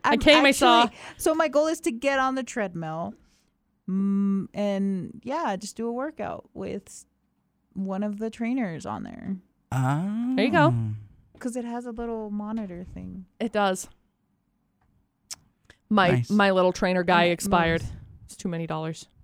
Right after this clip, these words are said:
Speaker 2: It is a lot of dollars,
Speaker 1: To
Speaker 2: but I
Speaker 1: re-
Speaker 2: still have it.
Speaker 1: Renew it. <laughs> Yeah. Mine, mine expired
Speaker 3: You
Speaker 1: in
Speaker 3: still pay
Speaker 1: February.
Speaker 3: for it?
Speaker 2: No, I don't pay for it.
Speaker 1: No, you just
Speaker 3: Oh.
Speaker 1: pay once a year or whatever, and then it's there for the year. Mine was in February, and it expired, and I was like, "Yeah, I'm out." <laughs>
Speaker 3: So it's just like a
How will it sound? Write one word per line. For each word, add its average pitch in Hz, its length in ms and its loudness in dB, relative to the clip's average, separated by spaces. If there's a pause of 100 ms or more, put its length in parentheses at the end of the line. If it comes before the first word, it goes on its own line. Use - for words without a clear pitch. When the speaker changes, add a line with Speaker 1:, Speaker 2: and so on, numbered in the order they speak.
(320)
Speaker 2:
It 202 80 -12
is 196 140 -4
a 185 60 -4
lot 170 200 -4
of 170 100 -6
dollars, 170 300 -4
Speaker 1:
To 185 100 6
Speaker 2:
but 175 60 4
I - 40 4
Speaker 1:
re- 180 100 2
Speaker 2:
still 196 100 -4
have 175 260 -10
it. 175 260 -12
Speaker 1:
Renew 185 280 4
it. 175 180 2
<laughs> 180 120 -10
Yeah. 202 180 -2 (460)
Mine, 226 260 6
mine 226 160 6
expired 208 400 6
Speaker 3:
You 202 60 8
Speaker 1:
in 208 80 6
Speaker 3:
still 190 160 6
pay - 60 6
Speaker 1:
February. 180 280 6
Speaker 3:
for 214 120 2
it? - 300 -10
Speaker 2:
No, 269 140 0
I 311 80 2
don't 311 160 0
pay 359 100 2
for 269 240 -2
it. 247 140 0
Speaker 1:
No, 247 160 8
you 240 160 6
just 277 160 4
Speaker 3:
Oh. - 20 4
Speaker 1:
pay 277 120 8
once 233 260 6
a 240 60 2
year 202 240 6
or 202 40 6
whatever, 196 440 6
and 196 120 4
then 190 120 6
it's 185 160 0
there 180 200 8
for 196 140 0
the 180 60 2
year. 175 260 2 (380)
Mine 220 180 8
was 220 140 6
in 220 80 6
February, 190 640 6
and 185 100 2
it 185 80 4
expired, 170 540 2
and 170 80 -2
I 170 60 0
was 170 120 -2
like, 170 180 0 (600)
"Yeah, 202 160 4
I'm 185 80 4
out." 160 200 0 (180)
<laughs> - 180 -4
Speaker 3:
So 170 140 4
it's 160 100 0
just 165 180 -2
like 139 180 0
a 117 220 -2